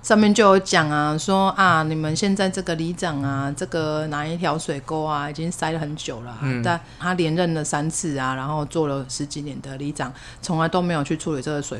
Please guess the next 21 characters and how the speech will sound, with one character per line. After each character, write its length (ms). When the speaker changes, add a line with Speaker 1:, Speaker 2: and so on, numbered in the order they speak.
Speaker 1:
沟。 140
我 160
一 60
通 200
电 160
话 140
就 100
去 140
把 160
它 60
处 180
理 160
好 140
了， 80
拜 160
托 120
大 140
家 140
投 160
给 200
我， 220